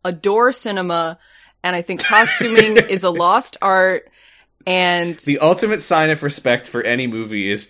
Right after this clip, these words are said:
Speaker 2: to watch every frame with a magnifying glass to
Speaker 1: Yes.
Speaker 2: see what you can see.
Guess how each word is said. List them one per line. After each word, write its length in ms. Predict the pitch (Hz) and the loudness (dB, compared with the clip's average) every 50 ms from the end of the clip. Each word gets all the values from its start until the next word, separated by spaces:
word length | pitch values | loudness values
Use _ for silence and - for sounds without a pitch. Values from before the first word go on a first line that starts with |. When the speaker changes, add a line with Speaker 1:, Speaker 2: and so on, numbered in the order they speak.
| - | -8
Speaker 2:
to 460 | - 113 107 101 98 98 98 98 95 - | -6 -4 -4 -4 -4 -4 -6 -6 -8 -10
watch 420 | 110 104 101 104 107 110 110 - - | -10 -6 -2 -2 -2 -2 -2 -6 -6
every 340 | - 113 117 120 131 139 135 | -4 -2 -2 -2 -2 -4 -4
frame 360 | 139 - - 117 110 107 107 | -4 -6 -6 -4 -4 -4 -4
with 160 | 107 104 95 | -4 -6 -6
a 60 | 101 92 | -6 -4
magnifying 680 | 92 90 92 92 90 87 87 - - 90 87 87 90 87 | -4 -4 -4 -4 -6 -8 -12 -8 -6 -6 -6 -6 -8 -8
glass 300 | 85 90 87 85 87 85 | -8 -6 -6 -4 -4 -2
to 60 | 202 | 0
Speaker 1:
Yes. 260 | 190 160 143 147 160 | 0 0 0 0 -2
Speaker 2:
see 180 | - - 107 101 | -4 -4 -4 -4
what 140 | 98 101 90 | -4 -6 -6
you 100 | 90 90 | -8 -10
can 160 | - 92 92 | -10 -10 -10
see. 560 | - - - 87 76 78 78 78 78 87 - | -8 -8 -8 -6 -6 -6 -6 -8 -8 -10 -14